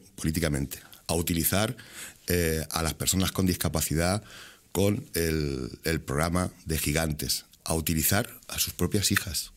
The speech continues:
en campaña, metiéndolas en campaña, diciendo que sus hijas viven en Malagón. Eso es una cosa absolutamente normal.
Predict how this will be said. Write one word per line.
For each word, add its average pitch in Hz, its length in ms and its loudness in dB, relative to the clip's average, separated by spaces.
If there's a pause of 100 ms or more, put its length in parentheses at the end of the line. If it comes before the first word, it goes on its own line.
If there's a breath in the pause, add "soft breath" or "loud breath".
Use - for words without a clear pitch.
(120)
en 82 100 0
campaña, 76 460 0 (420 loud breath)
metiéndolas 80 680 2
en 78 80 -6
campaña, 71 440 -2
diciendo 92 400 2
que 101 120 2
sus - 240 0
hijas 82 280 0
viven 80 220 0
en 76 100 0
Malagón. 69 400 -6 (160)
Eso - 220 0
es 107 60 -6
una 90 160 0
cosa 107 260 0 (460 loud breath)
absolutamente 95 720 0 (560 loud breath)
normal. 92 480 4